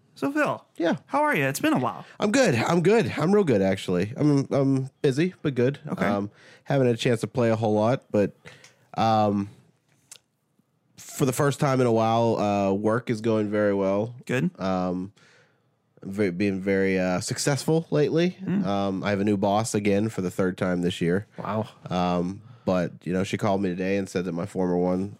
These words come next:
Speaker 2: actually called me a superstar.
Speaker 1: Whoa.
Speaker 2: So that's always encouraging whenever you're, uh, you know, your new boss thinks you're a superstar. It's also intimidating
Speaker 1: Phil,
Speaker 2: and, uh, terrifying.
Speaker 1: let me be clear.
Speaker 2: Yeah.
Speaker 1: You've always been a superstar to me.
Speaker 2: Thank you.
Speaker 3: Aw.
Speaker 1: So,
Speaker 2: Thank you.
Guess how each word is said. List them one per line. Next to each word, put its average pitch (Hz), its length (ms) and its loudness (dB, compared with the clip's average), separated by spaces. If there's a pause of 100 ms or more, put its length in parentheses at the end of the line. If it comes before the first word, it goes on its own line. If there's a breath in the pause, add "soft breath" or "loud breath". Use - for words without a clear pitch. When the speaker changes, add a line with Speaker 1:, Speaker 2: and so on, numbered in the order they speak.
(100)
Speaker 2:
actually 92 320 -6
called 95 220 -4
me 92 140 -4
a 87 260 -4 (260 soft breath)
superstar. - 600 -6 (140)
Speaker 1:
Whoa. 156 480 -4
Speaker 2:
So 147 240 0
that's 160 160 0
always 208 280 4
encouraging 160 560 2
whenever 113 340 4
you're, 104 260 4
uh, 98 220 2 (580 soft breath)
you 107 100 0
know, 98 180 2 (160)
your 104 100 0
new 104 120 4
boss 92 300 0
thinks 98 240 -2
you're 90 100 0
a 92 40 0
superstar. 85 500 -4
It's 131 100 0
also 170 300 2
intimidating 104 600 0 (140)
Speaker 1:
Phil, 104 160 2
Speaker 2:
and, 98 200 -4
uh, 92 220 0
terrifying. 101 600 -2 (160)
Speaker 1:
let 196 120 -2
me 208 100 -2
be 143 100 -2
clear. 113 320 -6 (140)
Speaker 2:
Yeah. 110 220 -4
Speaker 1:
You've 151 200 -2
always 135 220 0
been 117 100 -6
a 135 40 -8
superstar - 460 -10
to - 60 -12
me. - 180 -10 (280 soft breath)
Speaker 2:
Thank - 220 2
you. 131 80 4
Speaker 3:
Aw. 95 240 -2
Speaker 1:
So, - 160 -8
Speaker 2:
Thank 180 180 -2
you. 92 160 -2